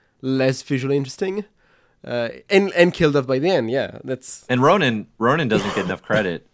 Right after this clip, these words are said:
Speaker 2: for being one of the worst M C U villains.
Speaker 1: Yeah, <laughs> for
Speaker 2: Or
Speaker 1: sure.
Speaker 2: one of the most wasted.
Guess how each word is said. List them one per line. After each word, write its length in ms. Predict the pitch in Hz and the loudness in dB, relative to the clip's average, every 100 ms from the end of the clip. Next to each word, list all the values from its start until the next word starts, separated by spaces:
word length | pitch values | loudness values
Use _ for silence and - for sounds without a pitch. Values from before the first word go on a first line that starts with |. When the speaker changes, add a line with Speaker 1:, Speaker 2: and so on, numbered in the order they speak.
| _ | _
Speaker 2:
for 160 | 101 | -8
being 480 | 85 98 87 78 71 _ _ _ _ _ - | -6 -6 -6 -10 -16 _ _ _ _ _ -2
one 180 | 113 104 | 0 0
of 80 | |
the 80 | 82 | -2
worst 280 | 87 80 - | -6 -6 -8
M 120 | 76 | -12
C 140 | - 71 | -12 -14
U 80 | |
villains. 320 | 67 82 64 - | -10 -10 -12 -10
Speaker 1:
Yeah, 280 | 143 107 - | -6 -6 -6
<laughs> 200 | - - 170 | -12 -12 -10
for 120 | - | -4
Speaker 2:
Or 60 | 92 | -2
Speaker 1:
sure. 80 | |
Speaker 2:
one 100 | 98 | -2
of 60 | 90 | -2
the 60 | 80 | -6
most 240 | 73 - | -8 -6
wasted. 440 | 92 80 - - | -6 -6 -12 -20